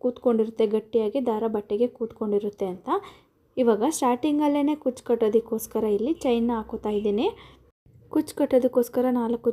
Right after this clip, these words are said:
ಚೈನ್ನ ಹಾಕ್ಕೊಂಡು ಸ್ಟ್ರೈಟಾಗಿ ಇಟ್ಕೊಂಡು ಎಲ್ಲಿಗೆ ಬರುತ್ತೋ ಅಲ್ಲಿಗೆ ಸರಿಯಾಗಿ ನೋಡಿಕೊಂಡು ಈ ರೀತಿ ಬಟ್ಟೆಗೆ ಲಾಕ್ನ ಮಾಡ್ಕೊಬೇಕು.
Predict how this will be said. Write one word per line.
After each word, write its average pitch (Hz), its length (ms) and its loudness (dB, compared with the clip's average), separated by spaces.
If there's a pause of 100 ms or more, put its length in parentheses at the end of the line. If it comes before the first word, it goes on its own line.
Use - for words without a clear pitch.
ಚೈನ್ನ 226 340 -2
ಹಾಕ್ಕೊಂಡು 220 580 -4
ಸ್ಟ್ರೈಟಾಗಿ 254 680 0
ಇಟ್ಕೊಂಡು 226 440 -4 (420)
ಎಲ್ಲಿಗೆ 262 300 4
ಬರುತ್ತೋ 254 340 4
ಅಲ್ಲಿಗೆ 220 320 0
ಸರಿಯಾಗಿ 214 440 -2
ನೋಡಿಕೊಂಡು 208 540 -4
ಈ 208 120 2
ರೀತಿ 202 260 -4 (100)
ಬಟ್ಟೆಗೆ 208 400 -4 (460)
ಲಾಕ್ನ 233 380 2
ಮಾಡ್ಕೊಬೇಕು. 208 760 -2